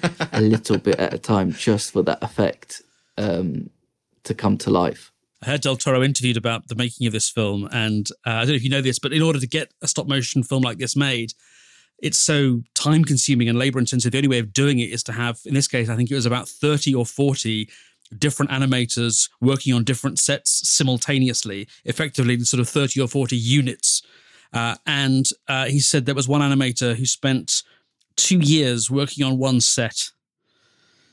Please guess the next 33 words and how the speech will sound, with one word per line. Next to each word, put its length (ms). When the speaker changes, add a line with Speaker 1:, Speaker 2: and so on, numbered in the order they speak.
Speaker 3:
He 100
didn't 220
<laughs> 0
say 360
which 160
set 340
it 80
was, 500
but 320
that 160
was, 220
that 180
was 160
this 180
animator's, 800
like, 200
two 180
years 560
out 180
of 260
their 180
career 560
working 320
on 80
not 180
just 140
one 240
film, 460
but 160
one 240
set. 520
Just 280
extraordinary. 600